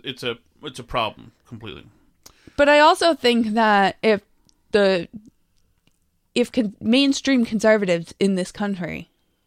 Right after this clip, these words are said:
Speaker 2: wimp out and nominate, like, you know, a,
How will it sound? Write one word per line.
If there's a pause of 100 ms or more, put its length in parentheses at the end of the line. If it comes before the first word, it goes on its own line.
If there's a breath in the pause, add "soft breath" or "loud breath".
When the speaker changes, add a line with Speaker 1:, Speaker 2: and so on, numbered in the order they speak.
(320)
Speaker 2:
wimp
out
and
nominate,
like, (1120)
you
know, (500)
a,